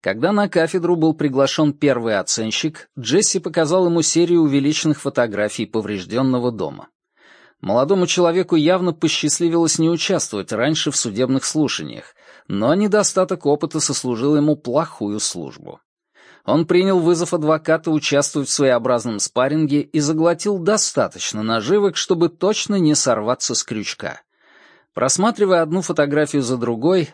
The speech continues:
оценщик определял причину повреждения стен, пола и дверей как затопление штормовым нагоном, после чего Джесси попросил его объяснить, как такое возможно, если доказано, что волна не добралась до дома.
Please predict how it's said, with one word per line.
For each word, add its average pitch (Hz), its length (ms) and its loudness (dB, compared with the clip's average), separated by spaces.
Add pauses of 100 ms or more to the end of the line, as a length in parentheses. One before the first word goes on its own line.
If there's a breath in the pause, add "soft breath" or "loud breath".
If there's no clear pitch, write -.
(100)
оценщик 180 640 -2
определял 156 540 2
причину 147 480 0
повреждения 120 720 -2
стен, 147 500 -2
пола 135 380 0
и 117 120 0
дверей 98 540 -2 (240 loud breath)
как 147 180 0
затопление 160 760 0
штормовым 160 640 2
нагоном, 107 560 -2 (360 soft breath)
после 135 280 0
чего 160 260 2
Джесси 160 480 0
попросил 147 640 2
его 147 140 4
объяснить, 139 520 -2
как - 240 -4
такое 113 340 -2
возможно, 127 540 0
если 117 300 -2
доказано, 156 560 0
что - 180 -2
волна 123 320 2
не 151 160 2
добралась 175 540 0
до 110 180 -2
дома. 82 380 -8